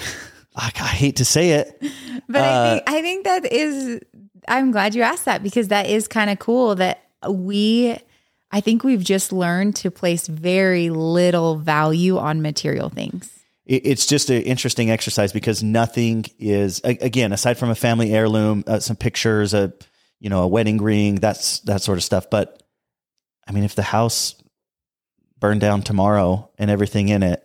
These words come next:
Speaker 1: and the family was safe, that would be okay.
Speaker 2: Yeah.
Speaker 1: So that puts it in pers-, like, what do you really need?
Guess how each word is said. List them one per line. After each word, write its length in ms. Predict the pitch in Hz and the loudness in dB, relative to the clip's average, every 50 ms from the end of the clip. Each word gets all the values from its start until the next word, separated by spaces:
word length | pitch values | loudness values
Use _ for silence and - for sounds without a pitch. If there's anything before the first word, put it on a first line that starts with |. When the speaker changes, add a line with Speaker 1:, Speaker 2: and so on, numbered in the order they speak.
| _ _ | _ _
Speaker 1:
and 180 | - 104 101 98 | -6 -2 0 0
the 60 | 95 | -2
family 360 | - - 107 104 98 101 101 95 | 0 0 0 0 2 2 2 2
was 140 | 92 95 - | 2 0 0
safe, 480 | - - 104 98 92 90 - - - _ _ _ _ _ _ _ _ _ _ _ _ _ _ _ _ _ _ _ _ _ _ _ _ _ _ _ _ _ - - | 2 2 2 2 0 0 -4 -8 -20 _ _ _ _ _ _ _ _ _ _ _ _ _ _ _ _ _ _ _ _ _ _ _ _ _ _ _ _ _ -14 -12
that 180 | - 65 - _ _ _ _ _ | -10 -10 -10 _ _ _ _ _
would 180 | - - 101 - | -20 -20 -14 -4
be 120 | - 104 107 | -2 -2 -2
okay. 320 | 110 - 123 147 147 - _ _ _ _ _ _ _ _ _ _ _ _ _ _ _ _ _ _ _ | 0 0 0 -2 -2 -4 _ _ _ _ _ _ _ _ _ _ _ _ _ _ _ _ _ _ _
Speaker 2:
Yeah. 460 | - 170 170 175 202 214 202 165 139 - _ | -12 -8 -4 -2 0 0 0 -2 -4 -8 _
Speaker 1:
So 320 | _ - - 120 113 110 104 | _ -4 0 2 2 2 2
that 200 | 92 - 117 - | 2 0 0 0
puts 200 | - 123 - - | 0 -2 0 0
it 40 | 117 | -2
in 60 | 110 | -2
pers-, 220 | 107 107 101 - - | 0 -2 -4 -2 -2
like, 160 | 113 104 - | -2 0 2
what 100 | 113 117 | 0 2
do 60 | 120 | 2
you 100 | 127 123 | 2 2
really 240 | 117 120 117 113 113 | 2 2 2 2 2
need? 360 | 110 120 135 139 95 - - | 2 2 0 -2 -4 -6 -12